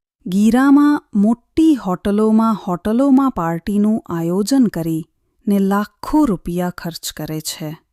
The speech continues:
જ્યારે આ સંસ્થા દ્વારા આવા અનેક કાર્યક્રમોનું આયોજન કરે છે, તે બદલ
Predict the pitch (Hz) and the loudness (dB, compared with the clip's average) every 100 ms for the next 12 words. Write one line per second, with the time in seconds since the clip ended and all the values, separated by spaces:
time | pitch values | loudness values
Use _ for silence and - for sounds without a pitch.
0 | _ _ _ - 190 185 185 196 202 - | _ _ _ -6 -2 0 0 0 0 -2
1 | _ _ - 202 277 - 180 170 - - | _ _ -8 -2 -2 -2 -2 -2 -4 -8
2 | - 170 165 165 165 165 165 - _ _ | -8 -8 -6 -4 -4 -4 -6 -10 _ _
3 | - 190 202 214 - 214 202 247 311 - | -6 -2 0 -2 -2 -2 2 4 4 2
4 | - 180 175 185 - 185 190 196 202 214 | -8 -6 -4 -6 -4 -2 0 2 0 -2
5 | - 175 175 180 208 277 220 - 165 165 | -6 -6 -4 -2 0 0 0 -2 -6 -6
6 | 160 - 160 165 _ _ _ - 226 208 | -8 -8 -8 -10 _ _ _ -8 -6 -4
7 | 160 165 160 | -6 -6 -6